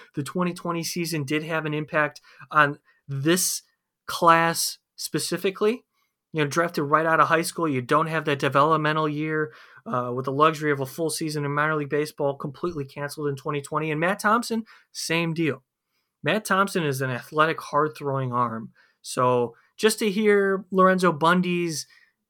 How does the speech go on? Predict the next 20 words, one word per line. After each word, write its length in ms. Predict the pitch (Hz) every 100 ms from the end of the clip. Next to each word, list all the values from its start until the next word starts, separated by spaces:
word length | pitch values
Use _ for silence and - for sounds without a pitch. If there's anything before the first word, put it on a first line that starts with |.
| _ _ -
evaluation 680 | 156 185 226 208 233 226
of 120 | 196
what 120 | 180 214
he's 140 | 208
seen 180 | 226 220
so 140 | 226
far 260 | 214 214 220
this 220 | 208 202
year, 100 | 214
I 60 | 202
think 160 | 247
the 80 | -
pitch 300 | - 214 208
clock 320 | - 190 185
is 100 | 135
really 500 | 131 147 160 151 139 - _ _
fascinating. 840 | _ - 123 113 - 117 113 110 - _ _ _ -
I 80 | 151
think 200 | 175 156
it's, 200 | 135